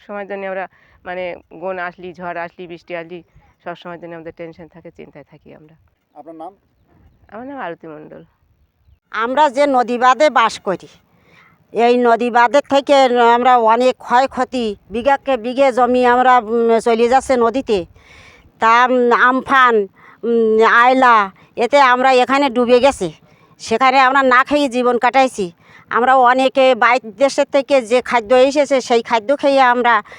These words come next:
Speaker 3: জীবন বাঁচাই। তাই এখন যে বাজেটটা পাস হয়েছে, তার জন্য আমরা, উম, খুব খুশি। তা মমতা ব্যানার্জিকে অনেক অনেক ধন্যবাদ জানাই।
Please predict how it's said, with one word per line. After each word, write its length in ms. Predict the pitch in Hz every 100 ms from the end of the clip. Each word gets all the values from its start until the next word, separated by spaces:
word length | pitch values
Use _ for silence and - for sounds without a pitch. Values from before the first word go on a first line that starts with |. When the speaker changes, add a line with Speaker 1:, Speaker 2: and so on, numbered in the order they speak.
| -
Speaker 3:
জীবন 340 | 190 240 233 226
বাঁচাই। 360 | 202 196 175 - - - - -
তাই 480 | 214 240 277 269 254
এখন 380 | 233 277 277
যে 260 | 220 247 254
বাজেটটা 580 | 214 226 262 311 - 302
পাস 380 | - 254 277 349
হয়েছে, 440 | 359 349 277 214 -
তার 180 | 233 226
জন্য 440 | 302 302 277 233 - _ - -
আমরা, 520 | - 370 285 277 247 220 - _ -
উম, 240 | 254 247 233 226 226
খুব 240 | - 311 -
খুশি। 460 | - - 294 233 165 _ - - _
তা 160 | 220 254
মমতা 440 | 247 240 240 247
ব্যানার্জিকে 760 | 233 208 254 294 269 359 302 247 208
অনেক 500 | - 254 277 311 302
অনেক 320 | 269 294 330
ধন্যবাদ 500 | 214 254 254 247 240
জানাই। 340 | 180 202 175